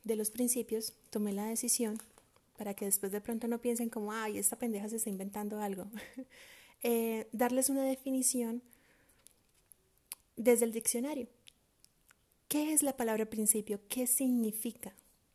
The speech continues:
Y encontré esto. La definición, según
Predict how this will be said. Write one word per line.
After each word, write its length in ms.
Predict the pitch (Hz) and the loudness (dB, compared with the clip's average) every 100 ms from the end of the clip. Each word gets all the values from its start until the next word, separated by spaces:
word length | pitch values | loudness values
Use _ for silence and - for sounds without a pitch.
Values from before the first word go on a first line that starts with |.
| _ _ - - _ - | _ _ -18 -18 _ 0
Y 140 | 254 | 2
encontré 540 | 233 233 214 202 196 | 4 2 0 0 0
esto. 280 | 185 - - - - - - - _ _ _ _ _ _ _ _ _ _ - | 6 6 6 -4 -20 -20 -20 -20 _ _ _ _ _ _ _ _ _ _ 2
La 100 | 262 | 2
definición, 720 | 262 277 262 247 277 277 320 - _ _ - | 4 4 6 6 4 2 -2 -8 _ _ -8
según 680 | - 240 233 233 233 233 | -2 0 2 2 2 0